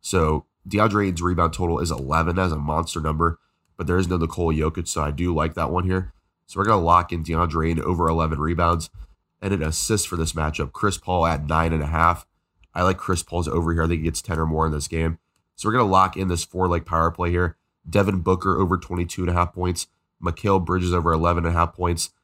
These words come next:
DeAndre Ayton over eleven rebounds. And Chris Paul over nine and a half assists.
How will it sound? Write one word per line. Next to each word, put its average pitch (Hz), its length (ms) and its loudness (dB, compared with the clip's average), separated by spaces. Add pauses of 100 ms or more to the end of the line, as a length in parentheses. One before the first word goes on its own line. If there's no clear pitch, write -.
(240)
DeAndre 92 520 2
Ayton 92 120 -2
over 85 180 2
eleven 80 300 0
rebounds. 87 480 0 (340)
And 90 140 -4
Chris - 280 0
Paul 87 280 0
over 85 160 0
nine 80 300 2
and 80 80 0
a 78 40 0
half 78 220 -2
assists. 92 520 -2